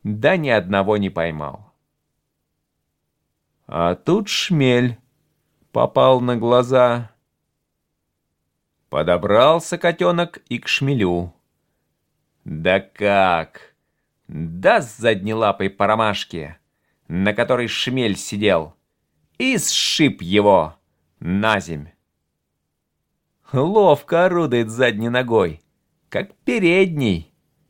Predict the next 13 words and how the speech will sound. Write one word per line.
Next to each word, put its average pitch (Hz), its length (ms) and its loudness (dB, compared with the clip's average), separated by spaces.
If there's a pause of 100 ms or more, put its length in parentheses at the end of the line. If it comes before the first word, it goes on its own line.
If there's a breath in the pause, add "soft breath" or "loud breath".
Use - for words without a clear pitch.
(180)
Домашней 107 760 0
кошке 143 500 2
так 131 300 -2
не 143 100 -6
суметь. 123 800 -2 (1000)
Сшиб 190 540 0
он 208 160 2
шмеля 196 440 2
на 185 140 0
землю, 170 720 0 (540)
а - 160 -10
потом 113 440 2
как 113 340 0